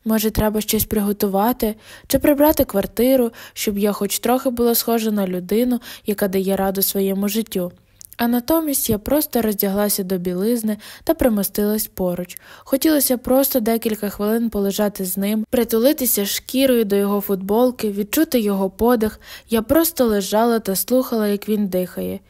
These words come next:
Як узагалі людина може спати так спокійно?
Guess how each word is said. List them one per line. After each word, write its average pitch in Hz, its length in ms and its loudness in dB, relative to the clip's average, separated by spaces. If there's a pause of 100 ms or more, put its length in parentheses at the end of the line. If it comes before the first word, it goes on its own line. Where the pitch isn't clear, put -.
(320)
Як 339 220 2
узагалі 254 500 4
людина 240 500 2
може 214 300 0
спати 214 380 -2
так 214 280 0
спокійно? 196 720 -2